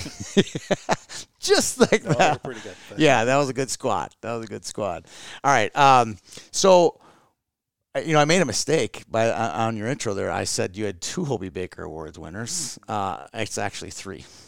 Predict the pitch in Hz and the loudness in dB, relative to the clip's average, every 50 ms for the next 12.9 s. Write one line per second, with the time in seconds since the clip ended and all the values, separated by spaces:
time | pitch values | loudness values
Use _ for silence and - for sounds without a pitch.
0 | - - - 92 92 - - 92 90 95 98 98 - - - - - - 92 90 | -20 -16 -14 -14 -14 -8 -6 -6 -6 -6 -8 -8 -12 -14 -16 -16 -16 -14 -12 -10
1 | 87 87 90 - - 95 - - - 110 107 110 - - _ - 127 127 160 165 | -10 -10 -10 -10 -8 -8 -6 -4 -2 0 0 0 -2 -4 _ 0 2 2 2 0
2 | 156 143 143 131 123 - - 131 127 135 120 104 95 98 98 98 98 98 - _ | -4 -8 -10 -10 -10 -12 -12 -12 -12 -14 -14 -16 -18 -18 -18 -18 -20 -20 -20 _
3 | _ - - 247 233 220 196 185 185 185 175 165 151 156 156 147 127 113 107 110 | _ 4 6 8 10 10 10 10 8 8 8 8 6 4 2 0 -2 -4 -6 -10
4 | - - - - - - - 1077 1077 1077 - 1077 - - - - - - - _ | -14 -20 -20 -16 -14 -12 -12 -10 -12 -12 -4 -4 -4 -4 -2 -4 -6 -6 -4 _
5 | - - - _ - - - - - 214 - - - 208 247 302 339 269 196 180 | -10 -10 -10 _ -10 -10 -2 2 2 2 2 4 4 4 6 6 6 4 4 2
6 | 156 170 190 190 196 208 190 180 180 180 170 170 165 170 170 170 190 - - - | 0 0 -2 2 2 4 4 4 4 2 2 4 6 6 6 6 4 4 0 -4
7 | 151 131 - - - 208 - - - - 165 135 131 123 120 113 - - 120 123 | -6 -8 -4 0 0 0 0 -2 -6 -6 -4 -4 -4 -2 -4 -4 -6 -6 -6 -6
8 | 131 - - 123 117 117 113 113 113 110 110 101 - - - - - - - 135 | -6 -4 -4 -4 -4 -2 -2 0 2 2 2 0 -2 -6 -14 -18 -18 -6 -4 -2
9 | 143 127 160 156 151 151 147 - - 135 131 120 127 120 120 117 110 107 101 104 | 0 2 2 2 2 2 0 0 -2 -2 -2 0 0 2 2 2 0 -2 -2 -2
10 | 104 101 110 120 117 113 110 101 - - 117 113 - - 107 107 98 107 90 - | -4 -4 -4 -4 -4 -6 -8 -8 -4 -2 -2 -2 -2 -4 -8 -8 -8 -8 -8 -6
11 | - 110 107 101 - - 98 98 98 101 101 104 104 98 98 98 98 101 101 98 | -4 -2 -2 -2 -2 -4 -4 -4 -4 -6 -6 -6 -6 -6 -6 -4 -2 0 0 0
12 | 98 123 - - 135 143 - - _ 135 143 156 160 165 151 165 160 | 0 -2 -4 -6 -10 -10 -12 -14 _ -14 -12 -10 -10 -8 -8 -8 -8